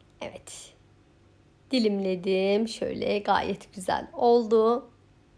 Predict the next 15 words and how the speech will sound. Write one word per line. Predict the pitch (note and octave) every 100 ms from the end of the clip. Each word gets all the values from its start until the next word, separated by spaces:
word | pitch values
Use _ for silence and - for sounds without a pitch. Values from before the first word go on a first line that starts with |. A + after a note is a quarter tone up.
| _ _ _ _ _ _ _ _ _ -
Ben | B3 C4
sabah | C4 A3 A#3 A#3
kahvaltısı | A3+ G#3 G3 F#3+ - A3+
için | A3+ C4+
hazırladım. | C4 A#3+ B3 A#3 A3 A#3 C4 C4 - - -
Dilerseniz | C4+ G3 G#3 - G3 A3 - -
öğleyin | G#3 G3+ F#3 G3 A3
atıştırmalık | - - - - G3 F#3+ F#3 A3 -
beş | A#3 -
çayında | - F3+ F3 F3+
da | A#3+
yapabilirsiniz. | G3+ G#3 G3 G3 G3 - G3 B3 B3
Gayet | A3+ G3+ F#3 F3+ -
güzel | G#3+ G3+ G#3+ C4 - - _ -
olacaktır. | A3+ G#3 G3 F3+ - - G#3+ C4